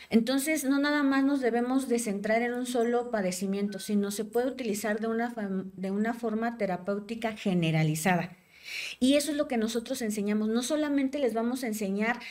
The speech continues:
que para bajar de peso, que para el estrés. No. Es los puntos que deben de ser para tratar las diferentes patologías de nuestro paciente.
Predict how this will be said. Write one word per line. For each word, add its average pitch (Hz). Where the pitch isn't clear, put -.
que 294
para 226
bajar 185
de 202
peso, 190
que 196
para 180
el 170
estrés. -
No. 185
Es 226
los 202
puntos 359
que 214
deben 247
de 220
ser 233
para 262
tratar 226
las 233
diferentes 220
patologías 208
de 233
nuestro 220
paciente. 160